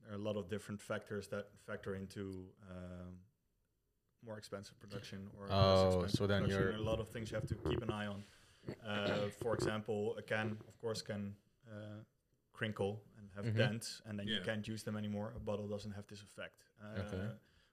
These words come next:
Speaker 1: with cans, if you, uh, fill your beers, you have to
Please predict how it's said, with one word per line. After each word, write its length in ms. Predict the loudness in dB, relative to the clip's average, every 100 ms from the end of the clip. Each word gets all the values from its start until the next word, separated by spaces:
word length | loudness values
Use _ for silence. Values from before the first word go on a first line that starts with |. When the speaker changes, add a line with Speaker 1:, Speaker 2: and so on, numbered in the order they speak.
| -10
Speaker 1:
with 180 | -6 2
cans, 340 | 2 2 -2
if 140 | -8
you, 540 | -6 -4 -4 -6 -8 -12 -18
uh, 140 | -16 -12
fill 260 | 0 2
your 140 | 4 2
beers, 380 | 2 0 0
you 80 | -2
have 160 | -4 -6
to 280 | -4 -4